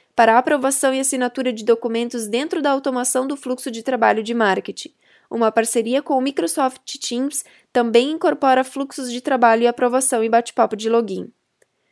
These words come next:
Magento Commerce agora é Adobe Commerce. A partir da apresentação no Summit dois mil e vinte e um,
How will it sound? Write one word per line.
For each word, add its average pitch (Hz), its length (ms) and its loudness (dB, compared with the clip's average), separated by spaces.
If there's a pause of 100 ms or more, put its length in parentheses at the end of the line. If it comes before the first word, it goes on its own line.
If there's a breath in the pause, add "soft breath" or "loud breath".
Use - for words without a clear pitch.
(300)
Magento 262 420 0
Commerce 269 600 0
agora 240 340 4
é 254 80 2
Adobe 254 400 4
Commerce. 190 580 -2 (600)
A 196 80 6
partir 220 340 -2
da 285 120 2
apresentação 269 760 2
no 226 80 -2
Summit 285 440 0
dois 262 220 2
mil 233 140 -2
e 240 40 -2
vinte 220 300 -6
e 208 80 -6
um, 208 220 -6